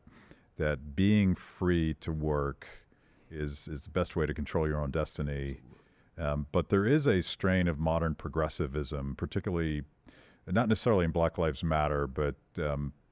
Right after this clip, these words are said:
i-, in the black community, that associates the word work with the word slavery.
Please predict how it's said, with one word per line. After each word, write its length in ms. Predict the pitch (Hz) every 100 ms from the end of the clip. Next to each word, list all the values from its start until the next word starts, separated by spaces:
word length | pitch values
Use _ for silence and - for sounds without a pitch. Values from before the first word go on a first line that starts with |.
| - 90
i-, 160 | 85 78
in 300 | 90 90 82
the 80 | 78
black 400 | - 80 76 -
community, 760 | - 80 82 82 73 73 71 - _ _ _ _
that 340 | - 80 78 80
associates 680 | 80 - 98 - 92 85 -
the 80 |
word 260 | 80 80 73
work 520 | 73 82 90 73 - - - - - 80
with 160 | 80
the 80 | 76
word 240 | 73 78 71
slavery. 680 | - 92 87 69 64 60